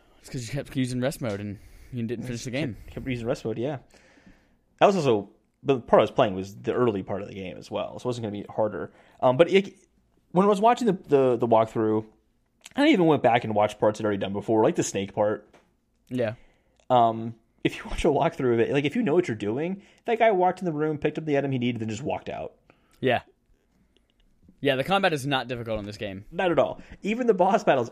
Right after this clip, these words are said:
Speaker 2: are hysterical to watch. Dude, there was, um, I, so I'll say, I watched, um,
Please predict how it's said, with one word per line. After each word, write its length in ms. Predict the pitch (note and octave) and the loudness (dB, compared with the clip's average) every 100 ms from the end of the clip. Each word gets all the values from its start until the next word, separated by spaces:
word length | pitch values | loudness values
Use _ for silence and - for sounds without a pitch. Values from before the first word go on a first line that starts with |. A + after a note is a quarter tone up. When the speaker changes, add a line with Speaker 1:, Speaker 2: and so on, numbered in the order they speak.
| - | -4
Speaker 2:
are 180 | C#3 C3+ | -2 -2
hysterical 600 | E3 - G3 A3+ F#3 B2+ | -8 -10 -4 -2 0 0
to 60 | |
watch. 400 | G#2 F2+ - - | 0 -2 -6 -8
Dude, 200 | - D3 | -10 -2
there 140 | D#3+ E3 | 2 4
was, 180 | E3 D3+ | 4 2
um, 480 | D3 C#3 C#3 C#3 - _ - - - _ _ - | 0 -2 -4 -8 -14 _ -20 -20 -20 _ _ 0
I, 200 | E3+ F#3 | 2 6
so 120 | E3+ | 6
I'll 120 | E3 | 6
say, 100 | D#3+ - | 4 4
I 120 | F3+ | 4
watched, 640 | G3 E3+ D#3 - - - | 6 4 4 -2 -10 -2
um, 580 | C3 B2 A#2 A2+ A2 A2+ | 2 4 2 -2 -6 -10